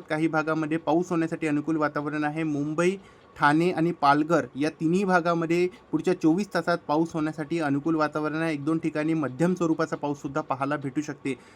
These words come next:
नाशिकच्या भागातसुद्धा आज पाऊस होऊ शकते. जळगावमध्येही आज पाऊस होण्यासाठी अनुकूल वातावरण दिसत आहे. एकंदरीतच राज्यातील बहुतांश भागामध्ये आज पावसाचा अंदाज आहे आणि खास करून दक्षिण पश्चिमच्या भागामध्ये आज राज्यात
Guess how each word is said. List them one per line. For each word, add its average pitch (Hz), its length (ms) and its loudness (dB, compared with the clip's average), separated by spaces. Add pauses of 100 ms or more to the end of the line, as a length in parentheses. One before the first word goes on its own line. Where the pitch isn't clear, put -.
(140)
नाशिकच्या 165 520 4
भागातसुद्धा 185 560 0
आज 170 60 2
पाऊस 165 340 0
होऊ 175 120 2
शकते. 170 320 -4
जळगावमध्येही 185 880 2
आज 175 120 2
पाऊस 165 320 0
होण्यासाठी 160 500 -2 (320)
अनुकूल 185 380 4
वातावरण 156 580 2
दिसत 143 340 -2
आहे. 135 240 -2 (480)
एकंदरीतच 202 640 2
राज्यातील 196 480 4
बहुतांश 165 640 2
भागामध्ये 185 640 2
आज 185 120 2
पावसाचा 175 520 0
अंदाज 160 340 4
आहे 185 360 4 (300)
आणि 175 280 4
खास 170 240 2
करून 202 260 -2
दक्षिण 156 400 -2
पश्चिमच्या 196 520 -2
भागामध्ये 175 560 0
आज 165 200 2
राज्यात 143 520 0